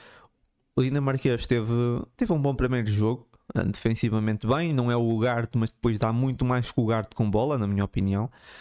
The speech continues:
No geral gostei. Ahm, depois com isso acabámos por ver um Morita mais subido, que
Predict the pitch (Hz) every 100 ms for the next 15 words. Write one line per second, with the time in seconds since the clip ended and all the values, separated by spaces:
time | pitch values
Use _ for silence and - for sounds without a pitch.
0 | - - 107 110 107 101 - - 110 151
1 | - - _ - 104 98 98 104 107 107
2 | 101 - 117 113 - - - 117 120 117
3 | 117 117 110 - 110 107 107 110 110 107
4 | 110 101 107 104 - 101 110 127 - _
5 | _ _ - 139 120